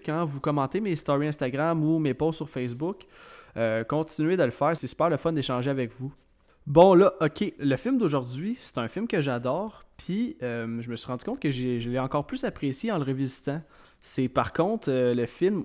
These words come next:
où j'ai trouvé le moins de fun facts concernant le tournage. Et, euh, je vous avertis, c'est aussi le film,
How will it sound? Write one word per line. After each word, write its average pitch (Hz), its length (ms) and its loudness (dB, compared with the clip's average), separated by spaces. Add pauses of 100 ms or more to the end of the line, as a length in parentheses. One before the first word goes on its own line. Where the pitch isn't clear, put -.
où 208 200 0
j'ai 156 160 2
trouvé 147 300 0
le 165 100 2
moins 139 220 2
de 165 60 -10
fun 131 200 0
facts 147 540 -4
concernant 135 480 -2
le 143 100 0
tournage. 131 680 -4 (460)
Et, 196 360 2
euh, 131 260 6
je 127 60 0
vous 123 100 0
avertis, 139 440 2
c'est 135 200 -2
aussi 143 220 -4
le 156 120 4
film, 165 540 2